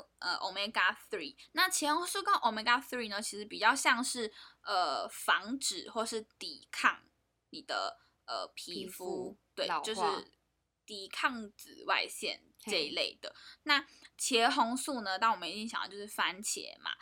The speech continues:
Speaker 1: 其实它就是抵抗皮肤老化，还有增加你的皮肤的抵抗力。然后，嗯，还有一点很重要的是，其实茄红素这个东西要跟比较有油脂的东西一起烹煮。
Speaker 2: 对。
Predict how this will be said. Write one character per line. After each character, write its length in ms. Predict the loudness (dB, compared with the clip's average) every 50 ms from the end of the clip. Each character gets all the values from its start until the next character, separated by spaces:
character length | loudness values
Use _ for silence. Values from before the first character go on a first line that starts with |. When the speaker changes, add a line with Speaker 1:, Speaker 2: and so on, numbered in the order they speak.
| -14 -20 -16 _
Speaker 1:
其 120 | -4 -2
实 80 | 0 0
它 160 | 2 2 2
就 140 | 2 0 -2
是 260 | -2 -2 -2 -4 -4
抵 200 | -6 -8 -10 -8
抗 200 | -4 -2 -2 -2
皮 160 | -2 -4 -8
肤 220 | -10 -10 -8 -4 -2
老 220 | 0 0 0 0
化， 100 | -4 -4
还 160 | -2 -2 -2
有 60 | -2 -2
增 280 | -4 -8 -10 -8 -2
加 120 | 0 0 0
你 100 | 0 -2
的 80 | -8
皮 180 | -12 -12 -14 -12
肤 140 | -10 -8 -8
的 80 | -8
抵 240 | -8 -10 -16 -18 -12
抗 200 | _ -6 -6 -6 -6 -10 -14
力。 200 | -14 -14 -14 _ -20 -20 -20 -20 _
然 180 | 2 2 4 4
后， 300 | 4 2 2 2 2 0 -4 -16 _ _
嗯， 440 | -2 0 0 0 0 -2 -2 -2
还 160 | -2 0 0 0
有 60 | 0
一 40 | -2
点 140 | -4 -4
很 240 | -4 -6 -10 -10 -6
重 160 | -4 -4 -2
要 180 | 0 0 0 0
的 60 | -2
是， 420 | -2 -4 -4 -4 -4 -4 -4 -6 _ _ _ _ _ _ _ _ _ _
其 240 | _ -4 -4 -2 -2
实 600 | -2 -2 -2 -2 -4 -4 -4 -4 -4 -6 -6 -10 _
茄 360 | -6 -4 0 2 2 2 2
红 280 | 2 0 0 -2 -2 -6
素 240 | -8 -8 -8 -8
这 140 | -6 -6 -6
个 100 | -6 -6
东 280 | -6 -6 -8 -8 -8 -10
西 260 | -10 -10 -10 -10 -4
要 180 | -2 -2 -2 -2
跟 380 | -4 -6 -8 -8 -8 -10 -16 _ -20 -20 _ _ _
比 120 | -16 -16 -8
较 240 | 2 4 4 6
有 140 | 4 2 -2
油 260 | -6 -6 -6 -8 -8 -8
脂 140 | -10 -12 -10
的 120 | -10 -6
东 180 | -4 -4 -2 -2
西 140 | -4 -4
一 120 | -4 -4 -4
起 360 | -4 -4 -6 -6 -6 -10 -14 _ _ _ _ _
烹 260 | -2 -2 -2 0 -2
煮。 240 | -6 -8 -10 -14 -14 _ _ _
Speaker 2:
对。 400 | -6 -6 -6 -6 -8 -10 -14 _